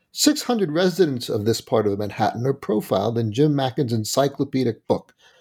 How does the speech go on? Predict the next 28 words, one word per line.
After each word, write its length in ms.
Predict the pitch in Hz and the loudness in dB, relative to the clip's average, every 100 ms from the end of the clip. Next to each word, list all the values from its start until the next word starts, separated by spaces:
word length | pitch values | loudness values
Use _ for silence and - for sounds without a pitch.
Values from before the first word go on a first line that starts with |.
| _ - | _ -4
Notable 420 | 131 147 147 139 | 2 2 2 -2
New 80 | 127 | 0
Yorkers 420 | 123 120 117 147 | 2 2 2 -2
of 100 | 107 | 0
Manhattan's 500 | 110 107 123 127 113 - | -2 -2 -2 -2 -2 -2
Upper 260 | 131 131 | -2 2
West 280 | 120 113 - | 2 2 -2
Side, 360 | - 107 90 - _ _ _ _ _ | -2 0 0 -4 _ _ _ _ _
Bloomingdale 520 | - 131 139 131 127 120 | -2 0 2 2 2 2
Morningside 640 | 117 117 113 - 110 101 | 0 0 -2 0 -2 -2
Heights, 400 | - 98 98 - _ _ _ | 0 -2 -2 -10 _ _ _
published 380 | - 254 151 - | -6 2 4 4
by 100 | 120 | 0
Fordham 400 | 110 - 143 135 | -4 2 2 2
University 560 | 123 117 110 110 - 92 | 0 0 0 -2 -2 -6
Press. 460 | - 95 - - - _ _ _ _ _ _ _ _ _ _ _ _ _ | 0 0 0 -6 -10 _ _ _ _ _ _ _ _ _ _ _ _ _
Together, 400 | - 143 269 220 | -2 2 4 4
their 160 | 131 135 | 4 -2
stories 420 | - 185 202 190 | -2 2 4 4
form 300 | - 190 180 | 0 -2 0
a 60 | 135 | -2
kaleidoscopic 960 | - 147 196 202 - - 180 165 - | -2 0 2 2 -2 0 -2 -2 -6
portrait 400 | - 165 156 135 | 0 0 2 0
of 120 | 117 - | -2 -2
two 200 | 262 240 | 2 2
chunks 380 | - 214 170 160 | 0 -2 0 2
of 100 | 131 | 2
Manhattan, 600 | 123 - 117 - 160 | 0 0 -2 0 -4